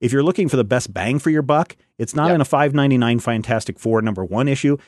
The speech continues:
Speaker 1: It's actually in a five dollar a month pledge to Major Spoilers. You get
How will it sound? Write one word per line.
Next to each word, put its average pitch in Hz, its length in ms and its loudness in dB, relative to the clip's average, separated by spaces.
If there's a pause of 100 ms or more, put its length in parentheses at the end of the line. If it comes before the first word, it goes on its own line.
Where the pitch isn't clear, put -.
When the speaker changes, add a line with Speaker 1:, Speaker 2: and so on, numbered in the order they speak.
(140)
Speaker 1:
It's - 220 -6
actually 135 400 0
in 117 140 -4
a 101 40 -2
five 123 400 -2
dollar 117 280 2
a 107 40 0
month 107 280 -4
pledge 95 440 -6 (120)
to 123 100 -2
Major 95 280 -2
Spoilers. 104 540 -4 (400)
You 123 160 0
get 123 220 -2